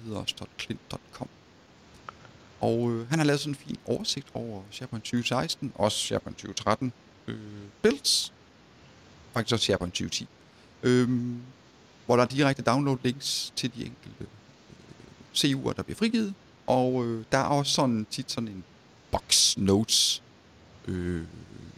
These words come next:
link, hvor man lige kan gå ind og læse fra andre, som så har rullet de her opdateringer på, <laughs> som så sidder og græder over, hvad der nu ikke alt virkede i den opdatering. Det er også derfor, ja. I min SharePoint C U opdateringsvideo, der anbefaler jeg også, lad være med at installere de her C U'er.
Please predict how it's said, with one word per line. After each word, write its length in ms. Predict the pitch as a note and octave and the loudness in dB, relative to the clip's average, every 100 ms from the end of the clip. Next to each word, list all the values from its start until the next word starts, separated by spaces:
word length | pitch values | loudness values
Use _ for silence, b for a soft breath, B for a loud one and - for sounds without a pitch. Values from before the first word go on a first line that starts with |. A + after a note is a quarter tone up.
| - | -6
link, 280 | G#2+ A2 - | -2 -2 -2
hvor 100 | - | 0
man 100 | G#2 | 2
lige 100 | G#2 | 2
kan 100 | B2+ | 0
gå 80 | A2+ | 0
ind 120 | G#2+ | 0
og 60 | F#2 | 0
læse 440 | F#2+ G#2+ - - - | 0 0 2 0 -2
fra 200 | - E2 | 2 4
andre, 220 | G#2 A#2+ | 4 4
som 220 | - F#2 | 2 -2
så 100 | - | 0
har 260 | G2 B2+ E3+ | 2 6 4
rullet 300 | A2+ A#2 G#2+ | 6 2 2
de 100 | A#2+ | -2
her 100 | A2 | -2
opdateringer 600 | G2+ - A#2 A2+ G2+ G2 | 2 2 2 0 -2 -4
på, 120 | - A2+ G#2+ D#3 - - | 2 4 4 2 0 -4
<laughs> 480 | - - - E3 - | 0 -2 2 4 6
som 120 | - | 6
så 140 | - | 4
sidder 240 | C#3+ D3+ A#2+ | 4 6 6
og 100 | A#2+ | 6
græder 300 | A#2 B2 A2 | 6 8 8
over, 240 | F#2 G2+ | 6 6
hvad 100 | G2 | 4
der 40 | F#2 | 2
nu 140 | A2 | 4
ikke 200 | A2 G#2+ | 4 6
alt 120 | G#2 - | 2 2
virkede 360 | F#2 G2 G2+ | 2 2 2
i 20 | F2+ | -2
den 140 | F2+ | -2
opdatering. 440 | F2 - - - - b b b | -4 -4 -12 -14 -16 b b b
Det 60 | C#3+ | 6
er 40 | |
også 80 | C#3+ D3 | 8 8
derfor, 200 | C#3 - | 6 4
ja. 60 | |
I 40 | D#3 | 4
min 120 | D3 | 4
SharePoint 540 | C3+ B2 A#2+ A2+ - - | 4 4 2 0 0 2
C 160 | B2 A2+ | 4 2
U 120 | G#2+ - | 0 0
opdateringsvideo, 920 | A#2 - G#2 G2+ - A#2 C#3+ - A2+ | 0 0 0 0 -4 -2 -4 -2 0
der 100 | G#2+ | 2
anbefaler 360 | A2 A#2 G2+ F#2 | 2 2 0 2
jeg 60 | |
også, 200 | F#2+ - - | 2 2 2
lad 120 | A#2 | 6
være 160 | B2+ A2 | 6 6
med 80 | G2 | 4
at 20 | |
installere 280 | - A2 G#2 | 2 0 -2
de 60 | |
her 80 | F#2 | 0
C 180 | - F#2 | 0 0
U'er. 420 | F#2 - - _ | -4 -6 -8 _